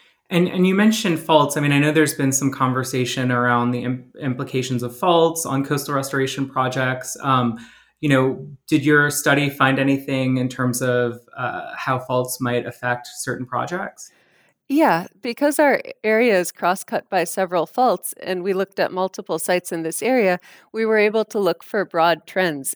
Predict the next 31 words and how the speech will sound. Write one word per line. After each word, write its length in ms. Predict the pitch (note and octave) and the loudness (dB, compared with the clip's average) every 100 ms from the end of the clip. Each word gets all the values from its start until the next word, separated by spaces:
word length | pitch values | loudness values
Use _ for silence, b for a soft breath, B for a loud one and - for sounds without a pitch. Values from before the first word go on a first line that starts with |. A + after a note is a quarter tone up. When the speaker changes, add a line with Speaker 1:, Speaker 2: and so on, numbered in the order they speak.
| _ - | _ -10
Speaker 2:
in 480 | F3 D#3+ D3 D3 - | -4 -2 -4 -8 -12
subsidence 680 | - - E3+ - E3+ D#3 E3+ | -6 -2 -2 -2 -6 -4 -6
due 180 | - E3+ | -6 -4
to 80 | D3+ | -4
faulting, 600 | - F3+ G3 F3 E3 D#3+ B B - | 0 0 0 -4 -4 -6 B B -4
and 160 | A3 | -4
we 140 | A3 A#3+ | -4 -2
didn't 320 | D4 D#4 - | 0 -2 -4
see 260 | - A#3 | -6 0
any 240 | E3 F#3 F3 | 2 2 -2
signature 560 | - D#3 D#3+ - D3+ | -4 -4 -6 -6 -4
of 140 | C#3+ C#3+ | -4 0
that 240 | C#3+ - | 0 0
in 80 | F3+ | 0
our 140 | D3 | 0
data. 360 | C#3+ D3 D3 F#3 | 2 0 0 -2
So 440 | - F#3 F3 E3 - _ _ _ _ _ _ | -2 0 2 0 -4 _ _ _ _ _ _
it 220 | G3+ - | -2 0
suggests 640 | - A#3+ G3 F#3+ F#3+ - - | 0 -2 2 2 2 -4 0
that 360 | F#3+ E3 - b b b - | 4 4 2 b b b 0
if 280 | C4 - - | 0 0 -6
any 240 | F3+ F3 E3+ | -2 0 0
of 120 | D#3 | -2
the 120 | F3 | -6
faults 400 | - D#3 D#3+ - | 0 0 0 -4
in 120 | E3 | -4
this 220 | D#3+ E3 | -4 -2
area 300 | D#3+ D#3+ D#3 | 0 2 4
are 200 | C#3+ D#3+ | 4 2
presently 540 | E3+ G3 E3+ E3+ - E3+ | 0 -2 -2 -2 -4 2
active, 540 | D#3 F3+ - D3+ D#3+ | 2 0 -2 -4 -4